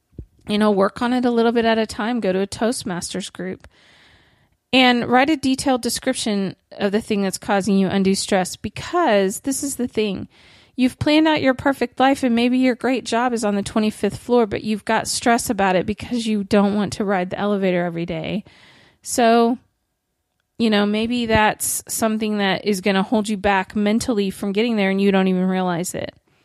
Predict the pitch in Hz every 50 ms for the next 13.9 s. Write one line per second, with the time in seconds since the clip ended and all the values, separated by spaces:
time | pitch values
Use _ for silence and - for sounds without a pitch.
0 | _ - _ _ _ _ _ _ _ _ _ _ _ _ _ _ _ _ _ _
1 | _ _ _ _ _ _ _ _ _ _ _ _ _ _ _ _ _ _ _ _
2 | _ _ _ _ _ _ _ _ _ - - - - - - 220 214 - - -
3 | 233 196 190 190 190 190 185 - - - - 208 185 180 165 160 - - - -
4 | - 214 226 202 190 185 185 - - 180 - - - 220 - - - 202 190 -
5 | - - 190 170 165 165 - - - - - 160 160 165 - - - _ _ _
6 | _ _ _ _ _ - - 214 185 190 180 180 180 175 175 175 170 156 156 -
7 | - - 202 190 175 170 165 - 185 - _ _ _ _ _ _ _ - - -
8 | - - _ _ _ _ _ _ _ _ _ _ _ _ _ _ _ _ _ _
9 | - - 220 233 233 240 226 214 - - - - 214 208 202 190 196 185 - 190
10 | 165 - - - 196 185 180 180 - - 185 175 180 165 - 170 180 175 180 -
11 | - - 175 165 165 165 165 165 - - - 180 180 180 180 180 180 190 190 185
12 | 185 185 185 180 170 165 160 165 180 - - 202 190 190 190 - 202 190 185 175
13 | 180 - 202 180 - - - 170 180 175 175 170 170 165 165 151 180 185